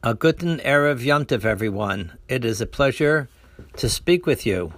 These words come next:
to leave you a message, L'Kovid, the Chag of Matan Torasenu. I'm very excited at the prospect of finally being able to come together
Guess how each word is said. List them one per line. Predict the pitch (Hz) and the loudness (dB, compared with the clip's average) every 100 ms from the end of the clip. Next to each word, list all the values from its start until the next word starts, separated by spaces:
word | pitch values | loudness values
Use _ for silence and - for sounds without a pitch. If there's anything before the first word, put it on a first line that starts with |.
| - | -12
to | - | -6
leave | 120 131 127 | 0 0 0
you | 147 | 0
a | 135 | 2
message, | 127 113 - 113 | 0 0 -2 -2
L'Kovid, | 110 104 127 113 110 104 - - - - - - - - | -2 -2 0 0 0 -4 -10 -20 -20 -20 -20 -20 -20 -10
the | - 101 | -4 -4
Chag | - 135 131 127 110 | -2 2 2 2 -2
of | 98 | -2
Matan | 110 117 - 117 | 0 0 0 -2
Torasenu. | 107 104 98 - 95 95 - - - - - - - - - - - - - - | 0 -2 -2 -2 -2 -2 -8 -14 -20 -20 -20 -20 -20 -20 -20 -20 -20 -20 -8 -2
I'm | 131 | 0
very | 131 170 175 | 2 4 2
excited | 143 - 147 135 123 98 - - | 0 2 4 4 2 -2 -4 -2
at | 123 | -2
the | 110 | -2
prospect | - 131 131 - 131 120 120 - - | 0 2 2 0 2 2 0 -8 -2
of | 117 110 110 107 | 0 2 0 -2
finally | 92 - - 123 139 143 101 98 101 | -6 -6 2 2 2 0 0 0 -2
being | 107 - 104 | -4 -4 0
able | 110 123 120 | 0 0 -2
to | 123 | -4
come | - 120 | -2 -2
together | 107 117 117 117 123 123 | -2 -2 0 2 2 0